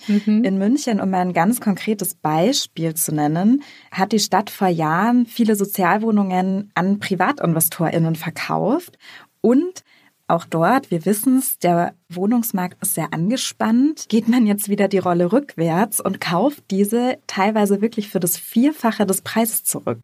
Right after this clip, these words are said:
Speaker 2: was schon auch einfach echt immens ist. Ich möchte euch auch noch mal empfehlen, an der Stelle kommt natürlich auch in die Shownotes zu diesem ganzen Thema ein Heute-Show-Spezial. Beim Bauen und Wohnen macht Deutschland alles falsch.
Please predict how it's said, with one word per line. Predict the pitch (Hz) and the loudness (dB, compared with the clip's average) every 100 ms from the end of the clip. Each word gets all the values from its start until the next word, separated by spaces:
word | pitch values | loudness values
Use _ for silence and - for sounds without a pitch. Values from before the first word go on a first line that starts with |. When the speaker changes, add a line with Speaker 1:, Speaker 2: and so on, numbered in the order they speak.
| - - - | -20 -20 -2
Speaker 2:
was | 170 - | 2 2
schon | 180 | 2
auch | 175 - | 0 0
einfach | 180 180 175 - - | -2 -2 -6 -4 -2
echt | 208 - | -2 -2
immens | 202 170 160 160 170 - | 0 2 2 2 0 0
ist. | - - - - _ _ - - - - _ _ - | -6 -4 -4 -6 _ _ -20 -20 -20 -20 _ _ -2
Ich | 208 | 2
möchte | 208 220 | 2 2
euch | 208 202 | 0 2
auch | |
noch | 220 214 | 2 4
mal | 208 | 2
empfehlen, | 202 208 - 226 233 | 2 -2 0 0 2
an | 202 | 0
der | 196 202 | 2 0
Stelle | 226 - 208 220 | 0 0 0 0
kommt | 214 208 | 0 -4
natürlich | 190 190 175 | -4 -4 -4
auch | 170 170 | -4 -2
in | 175 | -2
die | 165 | -2
Shownotes | - 196 214 160 151 - - | -2 0 2 2 0 -2 -4
zu | |
diesem | 175 185 185 | 0 2 2
ganzen | 175 196 175 175 | 2 0 -2 -8
Thema | - 190 185 190 202 - - - | -4 -2 -2 -2 -2 -4 -16 -6
ein | 170 175 185 180 - - | -2 0 0 -2 -8 -2
Heute-Show-Spezial. | 233 262 208 180 170 - - - 180 175 156 135 190 285 - _ _ | 0 0 -2 -2 -2 -4 -6 -4 -2 -2 0 0 2 2 0 _ _
Beim | - 180 | 0 2
Bauen | 175 202 240 | 4 4 4
und | 196 175 | 2 0
Wohnen | 180 214 233 190 | 2 2 4 2
macht | 180 - | -2 -2
Deutschland | 170 190 - 190 196 _ | -2 -2 -2 -4 -6 _
alles | - 190 180 165 - | 0 2 2 0 -8
falsch. | - 151 156 269 - | -6 -4 -2 -2 -2